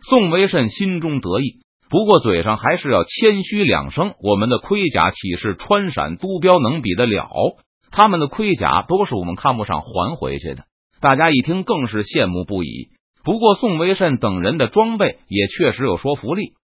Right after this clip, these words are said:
三堵墙和游骑兵都是邓明自掏腰包养活的卫队。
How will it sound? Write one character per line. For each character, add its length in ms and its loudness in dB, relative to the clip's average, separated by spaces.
三 260 2
堵 180 0
墙 240 0
和 140 0
游 200 0
骑 180 0
兵 240 -2
都 200 4
是 140 0
邓 240 0
明 220 -2
自 260 -6
掏 160 2
腰 220 0
包 220 2
养 220 -2
活 140 -4
的 100 0
卫 200 0
队。 200 -6